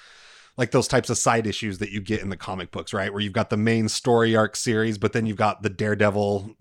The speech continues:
series alongside it that's playing into it and all that kind of stuff. Like, their whole idea is, like, to marry comic books and video games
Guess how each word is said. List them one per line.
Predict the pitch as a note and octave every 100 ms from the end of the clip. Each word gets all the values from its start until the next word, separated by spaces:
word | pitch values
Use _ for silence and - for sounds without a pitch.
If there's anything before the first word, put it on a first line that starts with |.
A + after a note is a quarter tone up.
| C3+
series | - - A2+ A2
alongside | G2+ G2+ G#2 G2 G#2+ G2
it | G2 G2+
that's | G#2+ F#2+
playing | - G#2 G2+
into | G2 G2+ G#2+
it | G2
and | G2+
all | F#2+
that | F#2+
kind | G#2
of | G2+
stuff. | - G2+
Like, | G2+ F#2+
their | A2
whole | E3
idea | D3+ B2+ A#2
is, | G2+
like, | G#2 -
to | G#2 F2+ _ - _ - - - _
marry | G#2+ G#2+ A2+ A#2+ A#2+ A#2+
comic | A2 - A2+ A2+ -
books | G#2+ - -
and | G#2+ G2+ F#2
video | F2+ F#2+ F#2
games | F2+ F#2 F2 G2 -